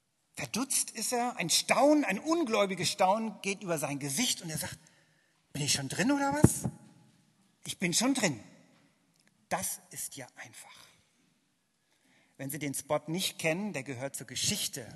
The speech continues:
der Mediengeschichte, können Sie zu Hause sicherlich mal nachschauen. Ist wirklich sehr schön.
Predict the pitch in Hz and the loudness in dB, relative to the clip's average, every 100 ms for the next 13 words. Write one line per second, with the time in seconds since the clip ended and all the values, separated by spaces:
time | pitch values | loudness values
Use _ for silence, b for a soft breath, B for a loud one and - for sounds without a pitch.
0 | - - - 120 113 147 160 170 151 135 | -18 -20 -20 -20 -10 -4 -4 -2 -4 -4
1 | - 135 - 143 135 - 147 139 - 123 | -6 -6 -10 -10 -10 -8 -8 -8 -10 -8
2 | 135 143 127 151 151 160 165 165 156 143 | -6 -8 -10 -8 -6 -6 -4 -4 -4 -6
3 | - - 113 117 117 - B B B B | -6 -8 -8 -12 -18 -20 B B B B
4 | B - 165 175 - 147 135 - 113 | B -8 -6 -8 -6 -4 -4 -6 -8